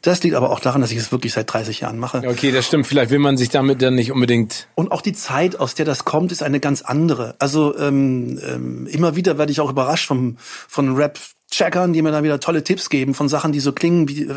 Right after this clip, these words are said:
Speaker 1: wie so ein bisschen, wo meine Roots herkommen, zum achtziger und, und neunziger Rap. Aber die Inspiration für Inhalte, äh, musikalisch bauen wir mit externen Leuten Sachen. Und dann versuchen wir eine gute Mischung zu finden, aus was uns gefällt und was irgendwie,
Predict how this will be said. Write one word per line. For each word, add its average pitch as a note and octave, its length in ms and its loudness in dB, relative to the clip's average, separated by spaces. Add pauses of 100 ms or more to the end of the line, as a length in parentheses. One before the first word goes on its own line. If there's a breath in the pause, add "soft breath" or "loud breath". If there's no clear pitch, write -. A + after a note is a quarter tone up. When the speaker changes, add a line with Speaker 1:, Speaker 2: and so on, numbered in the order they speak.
(140)
Speaker 1:
wie C#3 120 0
so C#3 120 0
ein C3+ 60 -2
bisschen, C#3 440 0
wo C3+ 80 -2
meine C#3+ 260 0
Roots D3+ 380 2
herkommen, D3 480 0 (260 loud breath)
zum - 200 -2
achtziger C#3 320 -2
und, C3 100 0
und C3 140 0
neunziger C3+ 440 0
Rap. C3+ 200 0
Aber C3+ 200 0
die E3+ 180 -4
Inspiration F3 680 0 (340 loud breath)
für - 160 -2
Inhalte, D3+ 680 2
äh, B2 260 -4 (300)
musikalisch C3 640 -2
bauen C#3+ 280 2
wir C#3 100 4
mit C3 220 2 (240)
externen - 480 -2
Leuten A#2+ 300 -2
Sachen. A#2+ 320 -6
Und B2 140 -2
dann B2+ 180 0
versuchen D3 360 -2
wir - 20 4
eine C3 160 2
gute C#3 200 0
Mischung C#3+ 200 2
zu - 100 -8
finden, C#3+ 180 -2
aus B2 100 -2
was B2 220 -4
uns D3 180 -2
gefällt B2+ 340 0
und B2+ 80 2
was A#2+ 120 -2
irgendwie, B2+ 300 -2